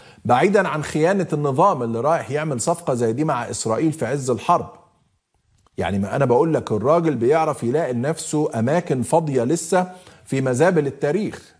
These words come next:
طب ده إيه مبرره يا جماعة؟ إيه مبرر إن أنت تروح تستورد غاز من إسرائيل في الوقت ده؟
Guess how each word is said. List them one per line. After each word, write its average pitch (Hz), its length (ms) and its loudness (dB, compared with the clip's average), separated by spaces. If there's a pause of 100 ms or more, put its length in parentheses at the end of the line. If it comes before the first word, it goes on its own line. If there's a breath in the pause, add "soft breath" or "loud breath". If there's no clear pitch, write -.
(760)
طب 120 200 0
ده 202 140 4
إيه 220 140 4
مبرره 151 540 2
يا 95 60 -4
جماعة؟ 98 340 -6 (800)
إيه 185 120 6
مبرر 196 580 2
إن 131 140 -4
أنت 180 500 -2 (100)
تروح 151 320 0
تستورد 160 640 0
غاز 151 260 0
من 147 160 -4
إسرائيل 120 420 -4
في 147 100 -8
الوقت 120 320 -2
ده؟ 104 220 -4